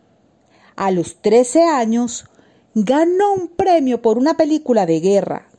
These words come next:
de cuarenta minutos llamada Escape a Ninguna Parte, que se basaba en una batalla en el este de África. En mil novecientos sesenta y cuatro,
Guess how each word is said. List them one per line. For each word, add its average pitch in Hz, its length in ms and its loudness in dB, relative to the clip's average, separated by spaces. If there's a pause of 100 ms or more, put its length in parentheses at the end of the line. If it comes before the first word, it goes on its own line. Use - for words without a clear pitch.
de 202 320 0
cuarenta 220 800 2
minutos 240 840 0
llamada 254 560 0
Escape 202 880 -4
a 233 160 -2
Ninguna 233 640 -2
Parte, - 480 -8 (760)
que 220 140 2
se 202 220 0
basaba 269 640 0
en 233 240 2
una 320 160 2
batalla 330 720 0
en 220 220 0
el 214 140 0
este 311 360 2
de 311 140 2
África. - 580 -8 (540)
En 202 200 0
mil 165 180 -2
novecientos 165 640 -4
sesenta 320 460 0
y 349 60 -2
cuatro, 220 500 -4